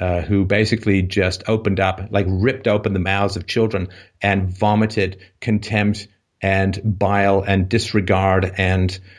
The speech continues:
a lack of curiosity into the child's very bone marrow. And maybe your experience was different,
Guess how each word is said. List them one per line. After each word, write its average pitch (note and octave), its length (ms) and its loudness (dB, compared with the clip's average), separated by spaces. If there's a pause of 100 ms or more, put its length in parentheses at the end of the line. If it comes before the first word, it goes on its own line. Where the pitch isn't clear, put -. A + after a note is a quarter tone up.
(440)
a G2+ 100 0
lack A2+ 320 0
of A#2+ 100 -4
curiosity G2+ 840 0 (120)
into A#2 280 0
the G2 100 -4
child's F#2+ 380 -2
very F#2 200 0
bone F#2 280 0
marrow. F2+ 360 -4 (1600)
And G2+ 640 0
maybe D#3+ 280 0
your D#3+ 140 2
experience C#3 400 0
was B2 100 0
different, A#2+ 460 -2